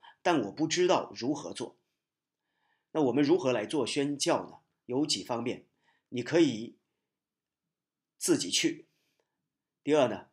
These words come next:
你可以来祷告，为那些宣教士来祷告。第三呢，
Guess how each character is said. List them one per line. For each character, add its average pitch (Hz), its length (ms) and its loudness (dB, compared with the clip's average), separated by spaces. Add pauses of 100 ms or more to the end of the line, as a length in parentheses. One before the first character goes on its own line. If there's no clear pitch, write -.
(140)
你 127 100 -8
可 147 180 0
以 131 420 -2 (540)
来 123 180 0
祷 - 240 -4
告， - 320 -4 (400)
为 135 120 -6
那 143 140 0
些 139 140 -2
宣 160 200 -2
教 160 160 2
士 110 200 -2
来 101 120 -6
祷 98 160 -12
告。 - 220 -20 (100)
第 139 80 -4
三 143 260 2
呢， 147 180 -6